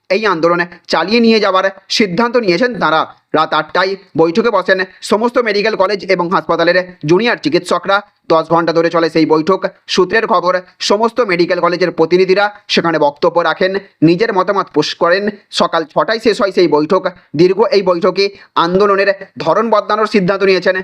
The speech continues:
জুনিয়র চিকিৎসকরা। সমস্ত দিক মূলত রোগীদের কথা মাথায় রেখে কর্মবিরতি থেকে সরে আসবেন বলেই সিদ্ধান্ত নিয়েছেন জুনিয়র চিকিৎসকরা। তবে আগামী সোমবার থেকে চলবে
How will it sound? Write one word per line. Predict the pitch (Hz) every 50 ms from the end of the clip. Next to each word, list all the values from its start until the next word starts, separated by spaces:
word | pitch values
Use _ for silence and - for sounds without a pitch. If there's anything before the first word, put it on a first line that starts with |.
| - - - -
জুনিয়র | 160 180 214 226 208 - -
চিকিৎসকরা। | 151 151 170 165 - 185 - - 190 190 196 - - - -
সমস্ত | - - - 196 220 226 - 233 202
দিক | 180 190 185 190 190 185 _ - -
মূলত | 160 165 165 165
রোগীদের | 170 165 165 170 160 180 175 175
কথা | 170 185 170
মাথায় | 156 151 151 190 175 175
রেখে | 170 202 202 202 202 - - _ _ -
কর্মবিরতি | 160 160 165 180 202 220 226 220 220 226
থেকে | 196 196 220 202
সরে | - - 165 170
আসবেন | 165 160 156 160 180 165
বলেই | 156 165 180 185 185 190 185 185 - - - -
সিদ্ধান্ত | 196 180 180 - 208 214 208 226
নিয়েছেন | 226 220 208 196 220 185
জুনিয়র | 147 151 160 170 165 156 -
চিকিৎসকরা। | 156 175 180 180 190 175 - 196 196 202 202 - _ _ -
তবে | 160 151 160 151
আগামী | 139 147 156 160 160 151
সোমবার | - 175 165 185 214 220 214 -
থেকে | - 220
চলবে | 185 202 185 180 185